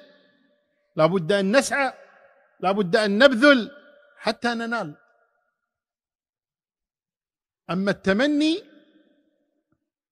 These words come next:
فهذا لا ينيلك شيئاً أبداً، لا بد أن نسعى حتى نحقق مرادنا وحتى يتم الله لنا الخير. والله جل وعلا يقول: "والذين جاهدوا فينا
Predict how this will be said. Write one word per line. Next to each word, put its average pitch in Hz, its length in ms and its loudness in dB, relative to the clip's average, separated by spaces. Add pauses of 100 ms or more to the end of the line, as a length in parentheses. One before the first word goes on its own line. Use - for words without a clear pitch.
فهذا 170 320 -2
لا 185 120 -2
ينيلك 196 480 -6
شيئاً 117 420 -16
أبداً، 107 340 -20 (1200)
لا 139 100 -14
بد 151 260 -10
أن 151 280 -6
نسعى 107 340 -10 (960)
حتى 165 400 -6
نحقق 156 560 -6
مرادنا 123 640 -10 (1000)
وحتى 175 320 -8
يتم 262 480 -2
الله 240 300 2
لنا 196 220 0
الخير. 156 380 -4 (1200)
والله 175 360 2
جل 180 220 -4
وعلا 180 340 -4
يقول: 185 280 -8
"والذين 165 580 -2
جاهدوا 156 460 -2
فينا 175 480 -2